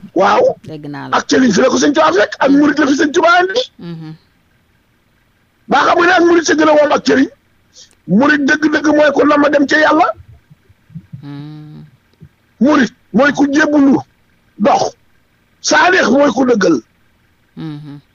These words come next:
Speaker 1: Dama laa wax ni la, jullit garab la, taalibe matt la, murit këriñ la, saadix ab doom la.
Speaker 2: Mhm.
Speaker 1: Ba xam nga ne doom dootu boy.
Speaker 2: Waaw, doom day jeex na moom.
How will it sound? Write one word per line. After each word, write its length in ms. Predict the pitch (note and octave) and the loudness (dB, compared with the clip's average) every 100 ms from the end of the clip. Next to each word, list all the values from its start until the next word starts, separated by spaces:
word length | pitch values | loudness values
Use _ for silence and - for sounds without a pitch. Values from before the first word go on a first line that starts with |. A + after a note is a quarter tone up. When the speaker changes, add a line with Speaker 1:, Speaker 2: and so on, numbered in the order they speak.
| _ - | _ -4
Speaker 1:
Dama 220 | B3+ C#4 | 0 2
laa 160 | C#4 C#4 | 2 2
wax 120 | A#3+ | 2
ni 100 | B3+ | 2
la, 160 | A3 F#2+ - _ _ _ _ _ _ _ - | 0 -2 -12 _ _ _ _ _ _ _ -4
jullit 380 | F#3 D4 C#4 F3+ - _ _ F3 | 2 2 2 -4 -14 _ _ -4
garab 320 | B3 C#4 A#3+ | 0 0 2
la, 140 | G3 A#3 | 0 0
taalibe 440 | C4 C#4 C#4 C4 | 0 2 2 2
matt 300 | A3+ C#4 C#4+ | 2 0 0
la, 180 | B3+ A3 | 0 2
murit 400 | F3+ A#3 C#4 C4 - | 2 2 2 -2 -2
këriñ 280 | D4 D4 C#4+ | 0 2 2
la, 200 | C4+ - - | 2 0 -8
saadix 380 | - D4 C#4+ C4+ | -4 0 0 0
ab 140 | C4+ B3+ | 0 2
doom 220 | A3 E3+ | 2 2
la. 80 | - - _ _ | -2 -4 _ _
Speaker 2:
Mhm. 380 | D#3 E3+ F3 D3 D#3+ _ _ _ _ _ _ | -20 -18 -16 -18 -20 _ _ _ _ _ _
Speaker 1:
Ba 80 | A3+ C4+ | -2 0
xam 120 | E4+ | 2
nga 100 | E4+ | 2
ne 60 | E4 | 2
doom 140 | D#4 D#4+ | 2 2
dootu 220 | C#4+ D4 | 2 2
boy. 200 | A#3+ G#3 G4+ - _ _ | 2 0 -2 -8 _ _
Speaker 2:
Waaw, 280 | - D3 D3+ | -16 -12 -10
doom 200 | F#3 F#3 | -6 -4
day 120 | F#3 A3 | -4 -4
jeex 180 | D4+ B3 | -4 -4
na 120 | F3+ | -6
moom. 200 | D#3+ | -8